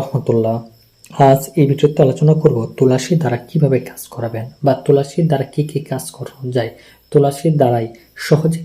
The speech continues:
কাজ করার উপায় সম্পর্কে আজ এই ভিডিওতে আলোচনা করার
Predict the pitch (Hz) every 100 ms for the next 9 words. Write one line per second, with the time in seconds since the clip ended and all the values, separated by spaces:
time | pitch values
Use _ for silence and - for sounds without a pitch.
0 | - 135 - 147 131 127 160 160 143 127
1 | 131 120 - 117 - - 135 117 - 151
2 | 131 123 127 123 120 - 127 - 127